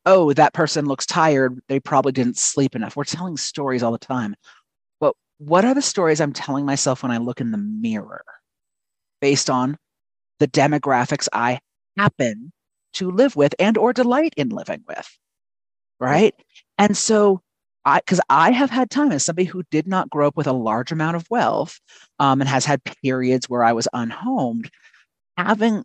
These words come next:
Speaker 1: like, there were moments where I was like, "God, I clearly don't love myself, and I clearly can't do s-, good self-care because I can't live the vegetarian and or vegan diet that I want to." And I'm like, "Yeah, 'cause you can't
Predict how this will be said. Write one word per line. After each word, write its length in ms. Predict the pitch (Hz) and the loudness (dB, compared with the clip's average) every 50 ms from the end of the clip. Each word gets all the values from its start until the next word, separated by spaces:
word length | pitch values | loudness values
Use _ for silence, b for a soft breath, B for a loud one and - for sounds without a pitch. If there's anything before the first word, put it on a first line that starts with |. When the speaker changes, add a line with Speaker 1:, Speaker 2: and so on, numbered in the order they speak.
| _ - | _ 0
Speaker 1:
like, 140 | - 170 156 | 0 2 4
there 120 | - 180 214 | 4 4 4
were 80 | 220 202 | 4 4
moments 320 | 160 156 208 226 - - | 4 2 2 0 -2 -2
where 120 | 165 156 | 0 0
I 40 | 147 143 | 0 0
was 160 | 147 135 165 | 0 0 0
like, 160 | 156 147 - | 0 0 0
"God, 160 | 165 160 156 | -2 -4 -2
I 80 | 135 127 | -2 -4
clearly 560 | - - - - 180 190 202 208 220 214 170 | -6 -8 -6 -4 -2 -2 0 2 2 0 2
don't 300 | - 147 135 135 131 - | 2 0 0 0 0 -2
love 280 | 123 131 165 185 - 202 | -2 -2 -2 -2 -2 -2
myself, 460 | 202 165 139 - - 135 117 113 - | -2 -2 -2 -2 0 0 0 0 0
and 80 | 123 127 | -2 -4
I 60 | 127 | -4
clearly 360 | - - 165 165 196 208 208 | -2 -2 0 2 2 2 0
can't 240 | - - 190 165 117 | 0 -2 -4 -4 -4
do 60 | 151 143 | -4 -6
s-, 180 | - - - - | -6 -8 -8 -4
good 180 | - 143 139 - | -4 -4 -4 0
self-care 720 | - 151 127 120 - - - 190 202 202 160 123 117 - B B B B B B B - | 2 2 2 2 0 -4 -6 -4 -2 0 0 0 -2 -2 B B B B B B B -4
because 400 | 160 - - 175 160 156 143 - - | -4 -2 2 2 2 2 2 0 0
I 140 | 131 135 147 | 2 2 0
can't 460 | - - - 196 180 170 165 - - 160 | 0 -2 -2 0 0 0 0 -2 -2 0
live 320 | 147 147 147 143 139 - | 2 2 2 2 0 -4
the 360 | - 139 131 127 127 127 127 120 | -2 0 2 2 2 2 0 0
vegetarian 600 | 135 143 139 - - 160 151 139 139 139 135 139 | -2 -2 -2 -2 -4 -2 -2 0 0 0 0 -2
and 200 | 131 135 131 139 | -2 -2 -4 -4
or 120 | 131 127 120 | -6 -8 -4
vegan 400 | 123 135 135 127 139 131 127 123 | -2 0 0 2 2 2 2 4
diet 360 | 127 120 117 120 117 107 - | 2 4 4 4 2 0 -2
that 100 | 127 117 | -2 -2
I 100 | 110 107 | -2 -2
want 280 | 104 110 135 165 202 - | -4 -4 -2 -4 -4 -2
to." 80 | - 170 | -2 -2
And 80 | 151 139 | 0 2
I'm 100 | 139 147 | 2 2
like, 200 | 143 151 - B B B B B B _ _ _ _ - | 0 0 -2 B B B B B B _ _ _ _ 2
"Yeah, 220 | 165 208 220 165 135 | 4 6 6 6 4
'cause 260 | - - 185 160 143 170 | 0 0 -2 0 2 0
you 80 | 175 | -2
can't 320 | - - - 226 247 233 | -2 0 0 2 2 0